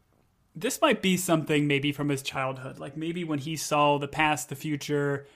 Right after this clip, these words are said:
one of those kids was him, and this is something that kinda calls back to when he was a kid. I,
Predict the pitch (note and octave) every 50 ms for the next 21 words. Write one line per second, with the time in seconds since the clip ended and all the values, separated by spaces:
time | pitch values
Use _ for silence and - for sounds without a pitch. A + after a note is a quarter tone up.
0 | _ _ - D3+ D3+ D3+ D3 D3 C#3+ - - D3+ C#3 C3 C3 C#3 C3+ C3 - E3+
1 | E3+ E3 D#3+ D#3 D3+ D3+ D3 C#3+ - - _ _ _ - D3+ D3 C#3 C#3 C#3+ C#3+
2 | - C#3+ C3+ - D3 C3 C#3+ C3+ C3+ C#3+ D3 - - C#3+ C3+ C3 - D3 D3 C#3
3 | C3 C3 D3 C#3 C3+ C3+ - - - C#3 C3+ C3+ C3+ C3 C3+ C3 C3 C3 C3 C3
4 | C3 C3 B2+ C3 - - E3 F3 F3 E3+ D#3+ D3+ D3+ D3+ D3+ C#3+